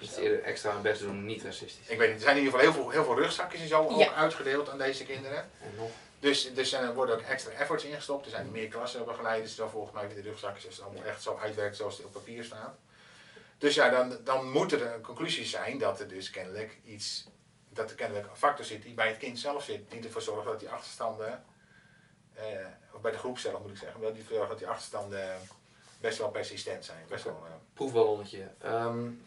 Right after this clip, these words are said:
Speaker 1: Suriname?
Speaker 2: dat zou je dus moeten, moeten uit-, ik zou zeggen, joh, als je die achterstanden ziet, waarom ga je niet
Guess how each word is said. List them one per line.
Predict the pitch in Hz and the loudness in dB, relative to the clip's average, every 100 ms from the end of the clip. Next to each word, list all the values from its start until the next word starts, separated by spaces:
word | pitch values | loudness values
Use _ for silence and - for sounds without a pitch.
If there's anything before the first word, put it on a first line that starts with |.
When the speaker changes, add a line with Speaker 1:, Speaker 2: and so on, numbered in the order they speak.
| - | -14
Speaker 1:
Suriname? | - - 139 151 - | -10 -4 6 10 10
Speaker 2:
dat | |
zou | 127 127 | 10 6
je | |
dus | 113 131 | 4 2
moeten, | 123 110 104 101 | 0 0 0 -6
moeten | 127 110 107 98 - | -6 -4 -2 -2 -2
uit-, | 113 113 131 | -4 -4 -8
ik | 139 | -2
zou | 165 151 | 2 2
zeggen, | - 139 | 2 -2
joh, | 135 131 131 127 - | -6 -8 -12 -14 -8
als | - | -6
je | 147 | -6
die | 135 139 | -8 -6
achterstanden | - - - 127 127 | -6 -4 -4 -4 -4
ziet, | 117 | -4
waarom | 135 135 - | 0 0 0
ga | 156 | -4
je | 139 | -4
niet | 139 127 | -6 -8